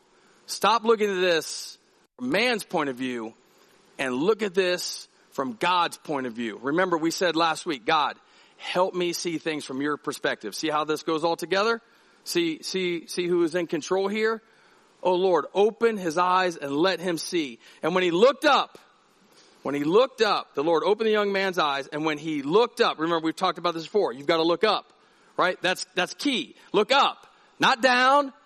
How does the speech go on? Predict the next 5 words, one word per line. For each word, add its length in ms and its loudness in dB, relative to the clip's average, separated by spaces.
not 180 6
around. 600 4
Look 220 2
where? 440 4
Up. 380 2